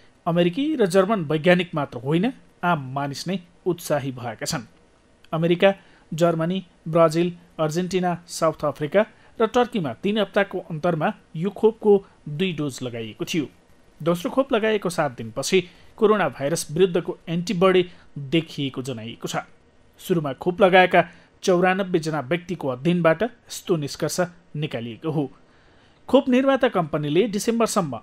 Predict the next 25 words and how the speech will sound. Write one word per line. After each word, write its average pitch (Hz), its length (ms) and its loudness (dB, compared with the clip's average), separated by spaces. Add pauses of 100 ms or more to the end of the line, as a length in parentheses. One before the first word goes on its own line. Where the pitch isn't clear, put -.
आपतकालीन 196 640 2
प्रयोगका 175 400 2
लागि 151 420 -2
अनुमति 156 340 -4
पाउने 135 440 -8 (240)
आशा 160 240 -4
गरेको 113 300 -14
छ। - 100 -4 (540)
यो 147 80 -6
खोपले 196 360 4 (340)
कति 233 160 0
लामो 196 240 0
समयसम्म 160 420 -6 (140)
काम 208 200 -2
गर्छ 190 200 -4
भन्ने 147 320 -6
कुरा 175 240 0 (320)
खोप 196 240 2
लगाएपछि 147 600 -2
थाहा 123 100 -6
हुने 123 280 -4 (180)
जनस्वास्थ्य 156 500 -4
विदहरूले 117 380 -10
बताएका 110 380 -12
छन्। 139 200 -6